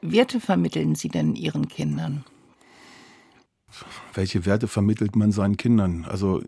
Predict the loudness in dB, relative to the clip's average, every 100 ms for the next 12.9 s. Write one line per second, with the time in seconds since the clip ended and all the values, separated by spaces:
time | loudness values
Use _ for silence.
0 | -10 -2 2 2 0 0 0 0 -4 -6
1 | -2 -2 0 -2 -4 -16 -18 _ _ 0
2 | 4 4 4 2 2 0 -8 -16 _ -4
3 | 4 6 4 0 -16 -18 -16 -14 -12 -10
4 | -10 -6 -2 0 2 2 4 4 6 4
5 | 2 -4 -4 -2 4 4 6 2 -2 -6
6 | 0 4 4 2 -4 -2 4 4 6 4
7 | 4 2 2 2 0 0 -2 -6 -14 -14
8 | -14 -16 0 2 4 4 4 4 2 0
9 | 0 4 4 4 4 4 2 2 2 0
10 | -2 -8 _ _ -20 -20 -20 -20 -20 -2
11 | 4 6 6 6 8 6 4 4 4 4
12 | 2 0 2 2 4 2 2 2 0